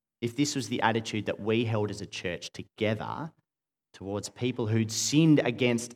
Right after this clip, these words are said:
us. God does not shut sinners out, so we too need to be careful about who we shut out. People who've hurt us in the past and come to make amends,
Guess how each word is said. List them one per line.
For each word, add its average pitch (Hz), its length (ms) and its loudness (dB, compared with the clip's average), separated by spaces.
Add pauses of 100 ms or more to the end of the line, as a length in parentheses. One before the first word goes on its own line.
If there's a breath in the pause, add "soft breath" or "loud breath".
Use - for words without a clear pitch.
us. - 580 2 (920)
God 160 260 6
does 170 180 0
not 156 200 4
shut - 260 0
sinners 110 320 -2
out, 104 260 -4 (640)
so 113 200 -2
we 147 360 6
too 139 260 2
need 120 220 2
to - 60 -10
be 113 100 -4
careful - 460 -8
about 98 340 -2 (240)
who 101 160 -2
we 110 380 -2
shut - 360 -6
out. - 200 -14 (1040)
People 196 300 8
who've 175 240 6
hurt 165 280 6
us 147 240 4
in 139 60 0
the 139 80 0
past 98 640 2 (280)
and 104 140 -6
come 113 180 0
to 101 60 0
make 98 260 -2
amends, 95 580 -8